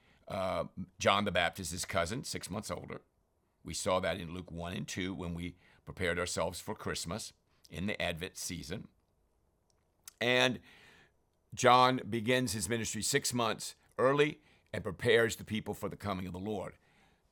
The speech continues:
Jesus comes, he's baptized. And so we, we are in entering the season of Epiphany. Remember, we have Advent, we have Christmas,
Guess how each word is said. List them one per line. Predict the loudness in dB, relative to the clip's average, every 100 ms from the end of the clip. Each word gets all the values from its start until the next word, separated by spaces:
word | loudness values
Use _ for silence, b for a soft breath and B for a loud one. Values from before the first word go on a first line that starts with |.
| -14
Jesus | -8 -8 -6 -6 -6
comes, | 0 4 6 4 0 -10 _
he's | -14 -8 -8 -4
baptized. | -2 -2 -6 -10 -10 -10 -18 -16
And | -8
so | -6
we, | -4 -4 -4
we | -4 -4
are | -2 -4 -8 b b
in | -8
entering | 0 2 2 2
the | 0
season | 0 0 0 -2
of | -4 -6
Epiphany. | -4 -2 0 -2 -6 -10 _ b b
Remember, | -4 -2 -2
we | -2
have | -4 -2 4
Advent, | 4 4 0 -2 -8
we | -10
have | -10
Christmas, | -2 -2 0 -4 -6